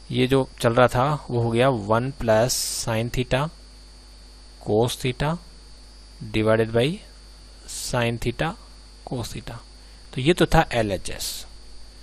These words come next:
तो ये हमने कंप्लीट कन्वर्जन कर लिया है sine theta cos theta में। अब हम देखते हैं राइट हैंड साइड क्या थी। राइट हैंड साइड थी वन प्लस sec theta cos sec theta। तो राइट हैंड साइड से शुरू कर लेते हैं।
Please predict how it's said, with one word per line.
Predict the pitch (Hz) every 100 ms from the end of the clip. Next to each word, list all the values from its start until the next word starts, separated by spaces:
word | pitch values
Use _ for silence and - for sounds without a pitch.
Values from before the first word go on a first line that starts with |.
| - -
तो |
ये | 151
हमने | 156 160
कंप्लीट | 170 139 170 165
कन्वर्जन | 151 139 139 139
कर | 135
लिया | 127 127
है | 143
sine | - 127
theta | 127 127
cos | 120 113
theta | 123 113
में। | 143
अब | 185 - - - - 165
हम | 156
देखते | 143 -
हैं | 185
राइट | 143 127
हैंड | 151
साइड | 147 139
क्या | 127 110
थी। | - 87
राइट | 110 123 156
हैंड | 151
साइड | 151 143
थी | 165
वन | 139 127
प्लस | 131 147 -
sec | 135 127
theta | 135 156 170 - - - -
cos | 117 107
sec | 113
theta। | - - 98 - - -
तो | 127
राइट | 139
हैंड | 175 175
साइड | 165
से | 156
शुरू | 151 160
कर | 156
लेते | 143 143
हैं। | 135